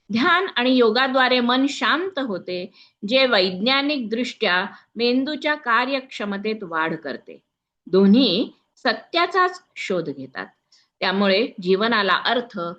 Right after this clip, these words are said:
आणि संतुलन मिळते. आजच्या भागाचा प्रश्न आहे, भागवतात भगवान रामाच्या अवताराचं वर्णन आहे का?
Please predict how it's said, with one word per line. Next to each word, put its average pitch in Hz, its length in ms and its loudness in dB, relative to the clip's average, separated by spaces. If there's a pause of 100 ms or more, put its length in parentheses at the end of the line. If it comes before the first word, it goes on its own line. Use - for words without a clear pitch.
(200)
आणि 190 160 0
संतुलन 151 600 -6
मिळते. 110 380 -12 (4000)
आजच्या 202 280 -2
भागाचा 190 400 0
प्रश्न 214 360 -4
आहे, 196 340 0
भागवतात 208 720 0 (100)
भगवान 220 440 -2
रामाच्या 226 520 0
अवताराचं 226 800 -6
वर्णन 175 340 -10
आहे 135 260 -8
का? 104 140 -18